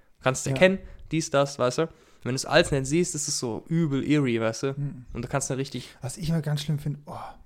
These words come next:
Speaker 2: ich hast, hast du mal den Drei-Fragezeichen-Film gesehen?
Speaker 1: Welchen?
Speaker 2: Also keiner, irgendeinen, auf jeden Fall.
Speaker 1: Ich, irgendeinen hab ich gesehen,
Speaker 2: Was
Speaker 1: ja.
Speaker 2: ich meine, was ich ganz, ganz, wenn du so, mal angenommen,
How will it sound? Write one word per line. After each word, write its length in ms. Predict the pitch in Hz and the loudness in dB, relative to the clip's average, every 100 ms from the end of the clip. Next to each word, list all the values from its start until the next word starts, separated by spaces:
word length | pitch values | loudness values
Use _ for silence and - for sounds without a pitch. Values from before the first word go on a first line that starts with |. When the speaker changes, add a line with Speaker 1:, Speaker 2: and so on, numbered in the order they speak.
| - - - - _ _ _ - | -20 -20 -20 -20 _ _ _ -6
Speaker 2:
ich 140 | - | 0
hast, 300 | 147 139 - | 0 0 -2
hast 140 | 151 | 0
du 40 | 156 | 2
mal 60 | |
den 140 | 147 143 | 4 2
Drei-Fragezeichen-Film 840 | 135 - 127 156 156 160 151 170 | 0 -4 -2 0 0 0 0 0
gesehen? 280 | 160 165 170 - - - | 2 0 0 -4 -20 -10
Speaker 1:
Welchen? 380 | 117 117 120 120 - - - - - | -6 -4 -4 -8 -16 -20 -20 -20 -8
Speaker 2:
Also 160 | 143 | -4
keiner, 200 | 123 147 | 2 4
irgendeinen, 400 | 135 156 151 143 | 6 4 4 2
auf 80 | 139 | 4
jeden 120 | 175 | 4
Fall. 140 | 160 165 | 6 6
Speaker 1:
Ich, 20 | 151 | 6
irgendeinen 220 | 147 127 | 4 2
hab 60 | |
ich 80 | 120 | 0
gesehen, 160 | 107 110 | -2 0
Speaker 2:
Was 80 | 156 | 2
Speaker 1:
ja. 40 | |
Speaker 2:
ich 60 | 175 | 6
meine, 200 | 185 170 | 6 6
was 140 | 151 | 2
ich 120 | 143 - | -4 -2
ganz, 200 | 165 151 | -2 0
ganz, 220 | 156 - - - | -4 -4 -20 -8
wenn 100 | - | 0
du 80 | 151 | 2
so, 260 | 143 151 147 | 6 6 4
mal 100 | 143 | 4
angenommen, 400 | 170 180 180 170 | 6 8 8 4